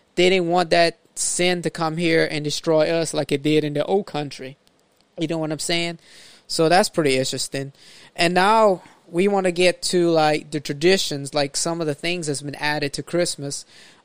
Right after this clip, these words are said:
Uh, like, uh, we're gonna talk about, uh, the Christmas tree, for example.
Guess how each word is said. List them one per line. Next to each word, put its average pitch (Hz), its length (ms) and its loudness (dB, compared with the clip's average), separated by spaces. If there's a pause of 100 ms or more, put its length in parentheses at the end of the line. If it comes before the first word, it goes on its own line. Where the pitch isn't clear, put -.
Uh, 165 440 4 (120)
like, 165 320 2
uh, 160 340 4 (540)
we're 160 80 -4
gonna 160 160 2
talk 180 280 2
about, 160 460 4
uh, 156 460 2 (320)
the - 80 -6
Christmas 208 400 2
tree, 151 220 -4
for 143 140 -4
example. 131 600 -6